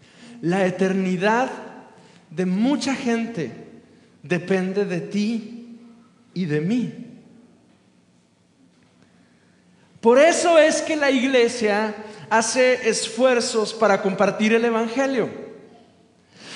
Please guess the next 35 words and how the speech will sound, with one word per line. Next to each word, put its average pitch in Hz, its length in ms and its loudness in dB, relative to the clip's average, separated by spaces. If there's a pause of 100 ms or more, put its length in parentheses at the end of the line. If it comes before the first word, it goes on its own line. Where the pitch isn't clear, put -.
(140)
Por 277 160 4
eso 320 280 6
es 330 200 4
que, 339 140 -2
eh, 277 500 4
eh, 240 680 4
buscamos, 294 1000 0 (180)
eh, 233 420 4
eh, - 40 -6
usted 254 300 -2
sabe 311 520 2
que 226 300 4
en 226 140 4
las 226 200 0
últimas, 269 480 -2
en 220 120 -2
las 208 100 -2
últimas 269 360 -4
semanas 262 440 0
le 247 100 2
hemos 254 280 -2
a-, 220 240 -2
animado 220 400 2
a 277 40 2
algunos 269 420 -2
de 277 80 -4
ustedes 262 460 0
a 247 120 0
traer 214 260 2
artículos 247 600 0
de 233 80 2
despensa 240 540 2
y 262 40 0
a 240 120 -2
participar 214 800 0